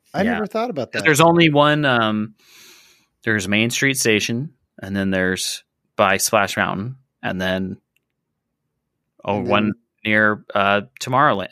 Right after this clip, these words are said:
Speaker 2: you know, between
Speaker 1: Tomorrowland. The
Speaker 2: somewhere
Speaker 1: Yeah.
Speaker 2: between Fantasyland, Tomorrowland area, and that's it.
Speaker 1: Yeah, interesting. Okay, I hadn't even thought about that. To me, the, the clear winner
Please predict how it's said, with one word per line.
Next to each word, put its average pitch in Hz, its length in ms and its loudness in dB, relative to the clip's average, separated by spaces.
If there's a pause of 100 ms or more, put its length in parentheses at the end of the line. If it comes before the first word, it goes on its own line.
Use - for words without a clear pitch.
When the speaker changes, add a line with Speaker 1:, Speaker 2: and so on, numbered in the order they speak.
Speaker 2:
you 110 100 -4
know, 87 180 -6 (120)
between 131 400 0
Speaker 1:
Tomorrowland. 104 340 -6
The 120 140 -20
Speaker 2:
somewhere 156 460 2
Speaker 1:
Yeah. 127 120 0
Speaker 2:
between 139 400 -6
Fantasyland, 127 540 -4
Tomorrowland 117 420 0
area, 101 240 -4
and 104 80 -4
that's 98 180 0
it. - 200 -2 (580)
Speaker 1:
Yeah, 131 340 0 (140)
interesting. 135 680 -4 (100)
Okay, 135 240 0
I 123 80 6
hadn't 131 200 0
even 127 140 0
thought 135 220 2
about 113 180 0
that. 113 200 -2
To 165 60 -4
me, 196 160 2
the, 139 180 -4 (100)
the 120 40 -8
clear 131 300 2
winner 127 460 2